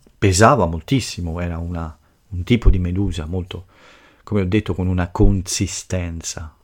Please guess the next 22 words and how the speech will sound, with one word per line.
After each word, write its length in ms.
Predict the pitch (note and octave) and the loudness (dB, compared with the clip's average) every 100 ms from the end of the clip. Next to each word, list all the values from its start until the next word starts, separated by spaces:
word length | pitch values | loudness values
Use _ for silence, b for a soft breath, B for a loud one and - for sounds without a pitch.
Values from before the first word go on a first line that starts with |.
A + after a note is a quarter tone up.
| _ - | _ -12
molto, 520 | F2 - F2+ E2 - b b b b | -12 -6 -6 -6 -10 b b b b
eh, 800 | E2 D#2+ D#2+ D#2+ D#2+ E2 E2 E2+ | -12 -10 -8 -10 -10 -10 -10 -12
dura 760 | F2+ F2+ F2+ F2+ A#2+ F3+ G3 D#3+ | -12 -12 -6 4 6 8 6 4
e 120 | F#2+ | 0
anche 580 | F2 G2+ A2 - F#2 - _ _ _ _ - | 0 0 -2 -4 -6 -8 _ _ _ _ -4
molto 240 | F#2 F#2 | -2 0
pesante, 680 | F2 F2+ F#2 E2 F2+ B2 D#3 b b b b b b b b b | 0 2 2 0 -2 -6 -8 b b b b b b b b b
e 140 | C#3 | -2
quindi 260 | A#2 G#2 G2+ | 2 2 4
l'ho 140 | G2 | 2
spostata 540 | - A2 - E2 - | 2 0 2 0 -2
su 100 | - F#2+ | -4 -2
uno 120 | G#2 | -2
scoglio 540 | - F2 - F2 - - b b b _ - | -2 -6 -6 -6 -10 -12 b b b _ -12
fuori 300 | - F#2 F2+ | -2 0 2
dall'acqua 600 | F#2 E2+ D2 - - E2 - - _ _ - - | 0 0 -2 -4 -8 -8 -12 -20 _ _ -20 -6
per, 280 | F2 E2 | -4 -2
ehm, 520 | E2 D#2 D2+ E2 E2 E2 | -4 -4 -6 -10 -12 -4
evitare 500 | G#2 G2+ F#2 F2 E2+ | 0 2 2 2 0
che 140 | - | -2
altre 380 | F2 F2 - F2+ | 0 0 -2 -2
persone 600 | G#2 - - D#2 D#2+ E2 | 0 -2 -2 -4 -6 -12